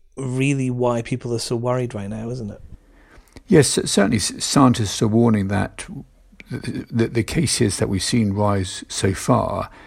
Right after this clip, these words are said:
Speaker 2: that hasn't really taken into effect, um, the reopening of schools. They're expecting cases to rise even further and are, are warning that with universities going back as well,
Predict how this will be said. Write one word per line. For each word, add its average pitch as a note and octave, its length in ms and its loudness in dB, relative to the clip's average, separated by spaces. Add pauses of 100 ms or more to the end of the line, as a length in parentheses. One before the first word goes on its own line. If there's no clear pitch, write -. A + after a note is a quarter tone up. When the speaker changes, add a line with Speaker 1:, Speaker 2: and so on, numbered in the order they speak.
(240)
Speaker 2:
that C#3 180 2
hasn't C3 320 -2
really A#2 500 2
taken A2 440 -2
into G2+ 340 -2
effect, - 640 -4
um, G2 360 0
the G#2 160 0
reopening G#2 440 2
of F2 80 0
schools. F#2+ 520 -2 (120)
They're B2 200 4
expecting - 440 -2
cases - 640 -2
to - 140 -2
rise G#2 480 0
even G2+ 280 -2
further G#2+ 680 -2 (200)
and A#2 280 0
are, A2+ 80 2
are A#2+ 440 2
warning B2+ 400 2
that G2+ 260 0
with G2 240 2
universities A#2 640 4
going A2+ 180 -2
back F#2+ 200 -2
as G2 140 -2
well, A2 460 0